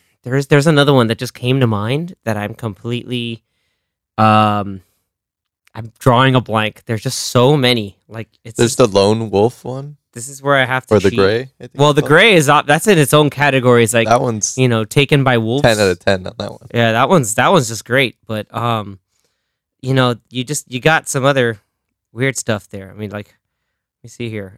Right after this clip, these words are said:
Speaker 1: Um, yeah. Then there was, there was M-,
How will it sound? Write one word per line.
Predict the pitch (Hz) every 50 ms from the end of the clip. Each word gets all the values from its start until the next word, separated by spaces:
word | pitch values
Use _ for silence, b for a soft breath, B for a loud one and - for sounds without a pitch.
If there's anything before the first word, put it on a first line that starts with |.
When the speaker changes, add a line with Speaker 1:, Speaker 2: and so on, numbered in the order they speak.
| _ _
Speaker 1:
Um, | 104 107 110 107 104 104 101 98 98 95 - _ _ _ _ _ _ _ _ _ _ _ _ _ _ _ _ _ _ _ _ _
yeah. | 139 - - _ _ _ _ _ _ _
Then | 143 143
there | 147 151
was, | 151 139 - - _ -
there | 127 135
was | 131 117 -
M-, | 127 131